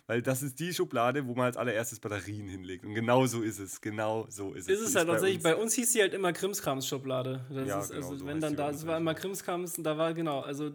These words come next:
Speaker 2: so wie du gerade mit den, mit den Gummis rumspielst, also mit den
Speaker 1: Alter.
Speaker 2: Haushaltsgummis und nicht den
Speaker 1: Ja, gar nichts machen. Ich mach gleich die Kamera aus, dann musst du rätseln, was ich mach. <laughs> Das gibt's ja nicht.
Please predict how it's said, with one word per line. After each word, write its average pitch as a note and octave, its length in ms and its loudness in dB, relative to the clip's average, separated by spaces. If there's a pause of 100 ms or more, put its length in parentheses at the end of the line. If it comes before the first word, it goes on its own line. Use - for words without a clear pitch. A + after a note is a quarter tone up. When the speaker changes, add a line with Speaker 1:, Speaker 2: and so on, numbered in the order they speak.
Speaker 2:
so E3+ 200 -6
wie G3+ 60 -6
du F3 140 0
gerade D#3+ 200 0
mit D#3+ 160 -2
den, D#3 220 -2
mit D3+ 140 -6
den D#3 100 -2
Gummis B3 300 -2
rumspielst, A3 600 -8
also C3 300 -4 (220)
mit C#3+ 120 -10
den C3+ 120 -4
Speaker 1:
Alter. G2 160 -2
Speaker 2:
Haushaltsgummis F3+ 1040 -2
und C3+ 180 -8
nicht D3 220 -8
den C#3+ 100 -6
Speaker 1:
Ja, B2 80 -4
gar B2 220 -4
nichts E3+ 240 -2
machen. D3 340 -4
Ich A2 80 -6
mach A#2 120 -2
gleich B2+ 120 0
die C3 80 -6
Kamera C#3+ 300 -2
aus, D3+ 260 0
dann A2 140 -6
musst A#2+ 160 -8
du A#2 60 -4
rätseln, A2+ 380 -6
was B2+ 120 -8
ich B2+ 100 -12
mach. B2 260 -12 (220)
<laughs> - 180 -4
Das F3+ 160 -2
gibt's - 200 -8
ja F3+ 80 -6
nicht. G3 180 -10